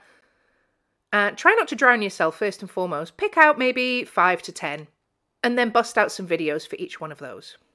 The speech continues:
I guarantee throughout that process, you will come up with more and more ideas, plus engagement on those videos, which you can then use for even more content.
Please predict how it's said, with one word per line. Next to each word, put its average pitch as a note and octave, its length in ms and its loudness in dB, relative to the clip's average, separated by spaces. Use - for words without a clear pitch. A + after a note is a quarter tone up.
I E4 120 6
guarantee C4+ 580 2
throughout A3+ 380 2
that C#4 160 0
process, G3 560 -2
you A3+ 80 -6
will C#4+ 80 -8
come A3 220 -6
up - 140 -2
with F3+ 160 -8
more A#3 220 -4
and C4 80 -4
more A#3 160 -2
ideas, F3+ 640 -4
plus C4 460 0
engagement E3 760 -2
on F#3 200 -4
those F3 200 -4
videos, D#3+ 440 -4
which G#3 180 -8
you A3 60 -10
can G#3+ 180 -6
then C#4 240 -2
use F3 220 -4
for - 100 -10
even B3 240 -4
more A#3+ 480 4
content. G#3 640 0